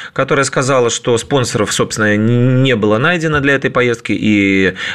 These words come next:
а, м, а, целят, э, существующие деньги на, сэкономленные на финансирование, э, нацпроектов. Затем, а, отвалилась от, э, Евровидения,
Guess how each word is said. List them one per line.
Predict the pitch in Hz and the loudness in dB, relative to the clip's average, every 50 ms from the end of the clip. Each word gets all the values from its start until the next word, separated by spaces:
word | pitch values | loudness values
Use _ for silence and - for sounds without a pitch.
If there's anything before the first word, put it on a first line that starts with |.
| - - | -8 -6
а, | - 95 95 95 95 95 92 | -4 -2 0 0 0 0 0
м, | 95 98 101 95 98 101 101 101 101 | -2 -2 -2 -2 0 0 2 2 2
а, | 98 98 98 95 95 92 92 92 | 2 2 2 2 2 0 0 -2
целят, | 92 - - 120 104 95 95 92 - | -2 0 0 0 2 2 0 -2 -2
э, | - 90 92 90 85 85 - 82 - - | -4 -2 0 0 0 0 0 0 0 -2
существующие | - - 117 107 - - - 110 107 104 - - - 107 | -2 -2 -2 -2 -2 0 2 2 2 2 2 0 0 0
деньги | 98 98 110 104 95 90 92 | 0 0 0 0 0 -2 -2
на, | 90 92 92 92 90 85 - - - - - - - - - - - | 0 0 2 2 0 -2 -4 -8 -20 -20 -20 -20 -20 -16 -8 -6 -4
сэкономленные | 98 95 - 101 - 123 120 120 107 101 98 95 92 95 95 | -2 0 0 0 0 -2 -2 -2 -4 -2 -2 -2 0 0 0
на | 98 104 101 95 | 0 0 0 0
финансирование, | - 110 107 107 104 - 120 104 98 92 95 95 92 90 90 - | -2 -2 -2 -2 0 0 0 0 0 0 0 0 0 -2 -2 -2
э, | - 95 95 95 95 | -2 0 2 2 0
нацпроектов. | 95 98 98 - - - 135 160 202 208 - - 180 - - - - - - - - - - - | 0 -2 -2 -4 -2 -2 0 0 0 -2 -4 -8 -12 -12 -12 -20 -20 -18 -14 -10 -8 -8 -6 -4
Затем, | - 107 131 165 165 - 202 165 131 113 - | -2 0 0 0 0 0 -2 -2 -4 -4 -4
а, | - 110 110 107 107 107 107 | -2 0 0 2 2 0 0
отвалилась | 107 120 120 123 123 123 113 104 101 92 - - - - - - - - - - - - | 0 0 0 0 2 2 2 2 0 0 -2 -6 -10 -12 -18 -20 -20 -20 -20 -18 -12 -6
от, | - - 104 - - - | -4 -4 -2 -2 0 0
э, | 110 104 104 104 104 101 101 101 101 | 2 4 4 4 4 2 2 2 0
Евровидения, | 98 104 104 110 117 113 110 107 92 92 95 95 92 92 90 87 | 0 -2 0 0 0 0 0 -2 -4 -4 -6 -4 -2 -2 -2 -2